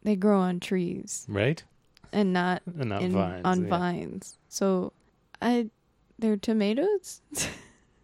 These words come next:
Speaker 2: But they look like persimmons.
Speaker 1: Yeah.
Speaker 2: I think this is just a mistake.
Speaker 1: It could be a mistake. Yeah, they look too much like <laughs> persimmons
Speaker 2: Right? I mean,
Speaker 1: to
Speaker 2: they
Speaker 1: be
Speaker 2: don't look like
Speaker 1: tomatoes.
Speaker 2: tomatoes.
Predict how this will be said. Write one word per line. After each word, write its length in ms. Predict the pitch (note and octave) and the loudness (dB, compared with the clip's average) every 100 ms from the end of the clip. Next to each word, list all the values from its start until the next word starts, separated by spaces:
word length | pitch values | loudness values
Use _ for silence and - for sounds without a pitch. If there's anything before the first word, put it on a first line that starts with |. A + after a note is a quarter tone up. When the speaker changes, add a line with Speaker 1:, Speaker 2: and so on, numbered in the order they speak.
| _ _ | _ _
Speaker 2:
But 140 | - - | -10 -6
they 140 | G2+ | -4
look 420 | G2 G2+ G#2+ - G2+ | -4 -2 -2 -2 -6
like 260 | F#2 - | -6 -8
persimmons. 760 | - F2 - - - A#2+ - - _ - | -16 -16 -16 -18 -18 -18 -18 -20 _ -2
Speaker 1:
Yeah. 420 | A3 G#3 F#3 A#3 B3 _ _ - | 2 2 0 -6 -12 _ _ -6
Speaker 2:
I 80 | G#2 | -2
think 200 | G2 F#2+ | 0 -2
this 160 | F2 | -4
is 80 | E2+ | -6
just 260 | D#2+ E2 - | -8 -8 -10
a 40 | |
mistake. 680 | E2 D2+ - F#2 D#2+ - - _ | -12 -12 -4 -4 -4 -12 -20 _
Speaker 1:
It 180 | A#3+ A#3 | -4 -4
could 240 | - C4 A3 | 0 0 2
be 160 | G3+ | 0
a 60 | F#3 | 0
mistake. 600 | F#3+ G3+ F#3 F#3+ G3 - _ _ _ _ F#3+ | -2 -4 -6 -6 -6 -12 _ _ _ _ -4
Yeah, 420 | G3+ F#3+ F3+ F3+ | 0 2 2 0
they 140 | F3+ | 0
look 240 | F#3+ F#3+ - | -2 -2 -4
too 140 | F#3 | -2
much 320 | F3+ F3 - | 0 -2 -4
like 180 | F3+ F3+ | -4 -4
<laughs> 0 | |
persimmons 800 | - G3+ - G3 A2 A#2 E3+ A3+ | -6 -4 6 8 8 8 6 4
Speaker 2:
Right? 60 | - | 4
I 40 | |
mean, 80 | G#3 | 6
Speaker 1:
to 60 | A#3+ | 8
Speaker 2:
they 40 | |
Speaker 1:
be 160 | G3 G3 | 10 8
Speaker 2:
don't 120 | A3+ | 10
look 80 | A#3 | 10
like 160 | G3 G#3+ | 10 8
Speaker 1:
tomatoes. 360 | G#3 G#3+ A#3 C#4+ | 8 6 6 2
Speaker 2:
tomatoes. 680 | D4+ F2 E3 E3 E3 - - | -2 -4 -6 -8 -10 -12 -16